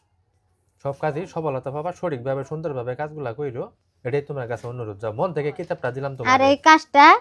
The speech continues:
Speaker 2: সকলে যদি করেন, চানবার সঙ্গে, চানবার সঙ্গে, চানবার কাছে কাজটা করবেন, আল্লাহর ইনশাআল্লাহ দোয়ায় এত কাজ পাওয়ারফুল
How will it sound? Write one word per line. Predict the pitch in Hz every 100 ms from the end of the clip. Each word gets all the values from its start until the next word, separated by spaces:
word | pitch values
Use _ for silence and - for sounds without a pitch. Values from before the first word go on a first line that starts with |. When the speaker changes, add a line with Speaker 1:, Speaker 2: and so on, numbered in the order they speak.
| _ _ _ -
Speaker 2:
সকলে | 311 320 349 311 277
যদি | 285 262 311 320
করেন, | 302 311 403 427 -
চানবার | 339 349 277 262 -
সঙ্গে, | 277 285 349 494 _ _ _ _ _ _ _ _ _ _ _ _ _ _ _ _ -
চানবার | 339 339 269 277
সঙ্গে, | 285 294 277 254 -
চানবার | 339 349 302 277 - -
কাছে | 285 262 277 311
কাজটা | 311 - - 294
করবেন, | 285 247 302 427 381 - 285
আল্লাহর | 311 311 277
ইনশাআল্লাহ | 294 294 330 330 320 269
দোয়ায় | 330 339 320 269 214 _ - 339
এত | 330 370 349 -
কাজ | 330 302 _
পাওয়ারফুল | 302 285 269 269